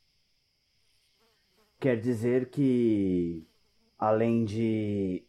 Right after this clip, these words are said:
<sighs> me tornar um monstro por dentro,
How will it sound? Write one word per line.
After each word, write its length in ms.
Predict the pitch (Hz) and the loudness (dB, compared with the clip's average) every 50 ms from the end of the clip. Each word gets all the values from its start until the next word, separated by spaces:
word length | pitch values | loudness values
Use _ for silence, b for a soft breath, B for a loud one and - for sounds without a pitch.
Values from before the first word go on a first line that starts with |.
| _ _ - | _ _ -4
<sighs> 1120 | - - - - - - 104 - - - - - - - - _ _ _ _ _ _ - | -2 0 2 2 2 0 -2 -6 -12 -16 -18 -20 -20 -20 -20 _ _ _ _ _ _ -2
me 100 | 131 127 117 | -2 -2 0
tornar 360 | - 117 117 117 117 117 113 | 0 0 2 2 2 2 2
um 160 | 117 117 113 | 2 2 2
monstro 560 | 113 113 120 127 147 147 147 - - 170 156 B B B B B B _ _ _ _ - | 2 2 4 4 2 2 0 0 -2 -2 -2 B B B B B B _ _ _ _ -2
por 180 | 110 123 127 | 0 0 0
dentro, 600 | 110 92 110 113 131 147 147 143 - 151 147 147 | 0 0 0 2 2 0 -2 -4 -8 -10 -10 -10